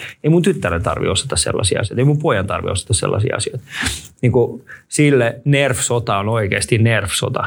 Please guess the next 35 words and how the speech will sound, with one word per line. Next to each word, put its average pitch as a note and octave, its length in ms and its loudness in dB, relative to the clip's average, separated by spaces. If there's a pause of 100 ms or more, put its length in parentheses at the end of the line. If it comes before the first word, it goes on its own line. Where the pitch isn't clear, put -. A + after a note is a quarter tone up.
(400)
Kun B2+ 140 2
mulle A#2+ 240 4
taas G#2+ 280 -2
nerf-sota G#2 520 0
on G2 100 -2
silleen, G#2 240 2
että G#2+ 120 2
mä - 20 2
yritän G#2+ 220 0
etsiä G#2+ 240 0
jotakin, A2+ 280 2
mistä A#2+ 200 2
mä A2+ 40 4
voisin A2 260 2
niinku A2 180 0
piiloutua G#2+ 500 0
parhaiten, G2+ 440 0
että G2+ 60 2
mä G#2 60 0
voisin A2 220 0
ampua G#2 300 2
noi G2+ 140 0
kaikki. - 560 -2 (420)
Et D3 60 2
ne E3 60 4
on F3 60 6
ihan F#3 200 4
täysin D3 340 2
erilaisia A2+ 600 0
niinku A2+ 340 2 (600)
ajatusmaailmoja, G#2+ 1000 2
mitä G2 220 2
meillä G2+ 320 0
on. G2+ 280 -4 (200)
Öö, G#2+ 760 0